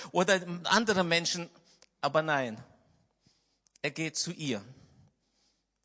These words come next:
Maria Magdalena oder Maria aus Magdala.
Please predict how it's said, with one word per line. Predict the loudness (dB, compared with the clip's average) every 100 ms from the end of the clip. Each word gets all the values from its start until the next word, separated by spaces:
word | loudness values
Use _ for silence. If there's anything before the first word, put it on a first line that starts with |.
| _
Maria | -4 -2 0 0 0 0 -6 -18 _ -12
Magdalena | -8 -8 -4 -2 -2 -2 -4 -6 -12 _ _ _ _ _ _
oder | -2 4 4
Maria | 4 0 2 2 2 2
aus | 2 2 -2 -8 -6
Magdala. | -2 0 6 6 8 4 -2